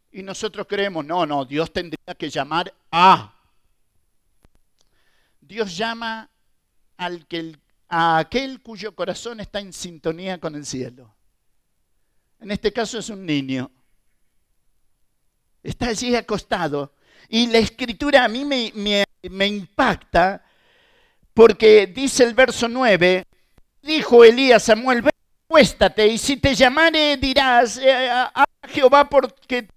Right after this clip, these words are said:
siervo oye". Así fue, pues Samuel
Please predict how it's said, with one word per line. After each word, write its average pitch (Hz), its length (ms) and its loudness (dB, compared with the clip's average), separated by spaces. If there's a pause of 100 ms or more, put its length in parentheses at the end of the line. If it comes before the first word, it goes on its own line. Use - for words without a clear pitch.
(140)
siervo 269 720 4
oye". 175 420 0 (440)
Así 311 280 -6
fue, 320 140 -12 (140)
pues 269 220 2
Samuel 233 380 -2